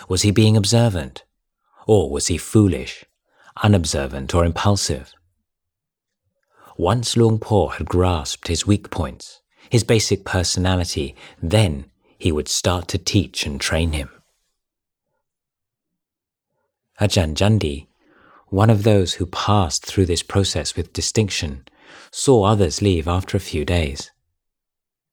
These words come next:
Luang Por was unconcerned. His attitude was, "Whoever wants to come, let them come. Whoever wants to leave, then let them leave." It didn't affect him.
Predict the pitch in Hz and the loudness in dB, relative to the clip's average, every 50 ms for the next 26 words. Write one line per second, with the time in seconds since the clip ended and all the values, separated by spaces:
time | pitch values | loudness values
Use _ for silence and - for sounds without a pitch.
0 | _ _ _ _ _ _ _ _ _ _ _ _ _ _ _ _ _ _ _ _ | _ _ _ _ _ _ _ _ _ _ _ _ _ _ _ _ _ _ _ _
1 | _ _ - - - 90 87 87 82 - - - 107 110 117 117 113 110 95 98 | _ _ -6 0 2 2 2 2 0 0 0 2 4 4 4 4 4 4 4 4
2 | 98 95 95 92 - 95 90 87 - - 92 87 80 73 69 67 69 - - _ | 4 2 2 2 2 0 2 0 0 0 0 0 0 -2 -6 -10 -14 -16 -20 _
3 | _ _ _ _ _ _ _ _ _ _ _ _ _ _ _ _ _ _ _ _ | _ _ _ _ _ _ _ _ _ _ _ _ _ _ _ _ _ _ _ _
4 | _ - - _ _ - - 135 131 113 113 104 - - 98 - - 98 87 80 | _ -20 -20 _ _ 0 2 2 4 4 2 0 0 0 -2 -2 0 -2 -2 0
5 | 85 87 85 85 82 80 - - _ _ _ _ _ _ _ _ - - 85 78 | 0 0 0 0 -2 -4 -8 -12 _ _ _ _ _ _ _ _ -8 -4 -2 0
6 | 80 92 95 117 117 110 113 107 - - - 113 - - - 98 85 73 67 69 | 2 2 2 2 2 2 2 0 -2 -2 -4 -4 -4 -4 -4 -4 -4 -4 -6 -10
7 | 67 _ _ _ _ _ _ - - 92 80 - - 87 82 80 - - 104 95 | -14 _ _ _ _ _ _ -6 -2 -2 -2 0 2 0 0 2 4 4 4 4
8 | 78 67 64 - _ _ _ _ _ _ _ _ _ _ _ _ _ _ _ _ | 4 2 -2 -10 _ _ _ _ _ _ _ _ _ _ _ _ _ _ _ _
9 | _ - - _ - 110 104 92 85 80 82 78 80 78 73 - - 90 82 87 | _ -20 -12 _ 2 4 4 4 4 2 0 -2 -2 -4 -6 -6 -4 -2 0 2
10 | 98 101 101 104 104 - - _ _ _ _ - 104 107 113 117 117 113 - - | 2 2 2 0 -2 -6 -14 _ _ _ _ 0 2 2 2 2 0 -4 -8 -6
11 | - 78 73 - - 95 87 90 95 107 101 85 73 69 - - - _ _ _ | -6 -6 -4 -4 -2 0 0 2 4 4 2 2 0 -4 -10 -16 -20 _ _ _
12 | _ _ _ _ _ _ _ _ - - 95 - 127 113 110 95 101 90 - - | _ _ _ _ _ _ _ _ -6 -4 0 2 2 4 4 2 0 -2 -2 -2
13 | 104 98 - - - 82 71 67 69 67 | -2 -2 -2 -4 -6 -6 -4 -6 -8 -14